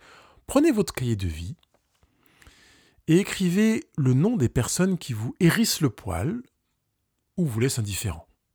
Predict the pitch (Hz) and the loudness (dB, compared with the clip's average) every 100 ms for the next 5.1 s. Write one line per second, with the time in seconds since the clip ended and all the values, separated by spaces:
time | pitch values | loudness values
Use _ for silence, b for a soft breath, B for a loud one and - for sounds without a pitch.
0 | _ _ _ _ _ _ _ _ _ - | _ _ _ _ _ _ _ _ _ 2
1 | 165 160 151 143 135 123 131 113 131 - | 4 6 4 2 0 2 0 0 -4 -4
2 | 110 95 92 - 156 120 120 113 104 - | -6 -4 -2 2 2 2 0 0 -2 -6
3 | 120 - - - 101 90 120 214 - _ | -12 -14 -18 -18 -14 -10 -8 -10 -12 _
4 | - 113 104 127 - 175 147 120 101 85 | -14 -8 -2 -4 -2 -4 -2 -2 -4 -8